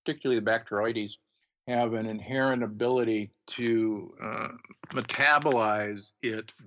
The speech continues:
better than, uh, some of the other gut species, the firm-, firmicoi-, firmicutes.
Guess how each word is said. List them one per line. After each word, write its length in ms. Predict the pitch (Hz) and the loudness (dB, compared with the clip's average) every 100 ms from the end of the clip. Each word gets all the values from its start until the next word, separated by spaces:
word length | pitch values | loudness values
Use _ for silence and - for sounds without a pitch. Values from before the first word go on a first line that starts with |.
| 92 | -8
better 520 | 113 117 127 110 101 - _ _ _ _ _ _ _ _ - | -2 0 2 0 -2 -6 _ _ _ _ _ _ _ _ -16
than, 880 | 104 110 113 113 110 110 107 107 107 _ 113 | -8 -6 -4 -2 -2 -2 -2 -6 -8 _ -10
uh, 380 | 110 107 104 | -8 -6 -6
some 280 | 95 - 139 | -6 -4 -2
of 60 | 123 | 2
the 120 | 113 | 2
other 300 | 113 117 110 | 2 2 0
gut 240 | 110 107 101 | -2 -4 -4
species, 800 | - 113 110 - 110 107 104 101 | -6 -6 -4 -4 -2 -2 -4 -6
the 440 | 101 98 98 98 127 | -4 -4 -4 -6 -10
firm-, 760 | - - 120 110 110 104 104 - - - | -16 -8 -2 -2 0 -2 -2 -6 -10 -14
firmicoi-, 720 | - - 113 107 - 110 - 92 - | -8 -2 0 0 -2 -4 -4 -18 -10
firmicutes. 1000 | - - 180 170 - - 139 117 - | -6 2 2 2 -2 -2 -2 -2 -4